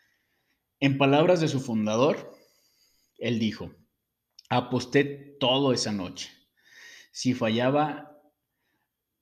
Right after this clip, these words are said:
no habría dinero para volver a casa". Esta es la historia de Guy Laliberté,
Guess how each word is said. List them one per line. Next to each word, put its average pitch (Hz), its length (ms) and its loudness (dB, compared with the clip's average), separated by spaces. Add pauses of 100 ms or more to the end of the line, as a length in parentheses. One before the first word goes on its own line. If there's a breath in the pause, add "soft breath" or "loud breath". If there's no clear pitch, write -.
(140)
no 147 300 4
habría 135 320 2
dinero 123 500 0
para 104 180 -2
volver 98 440 -8
a 92 100 -10
casa". - 320 -12 (1080)
Esta 151 400 2
es 147 80 0
la 143 100 -2
historia 123 760 -2
de 113 220 -6
Guy 127 720 -2 (160)
Laliberté, 117 1040 -2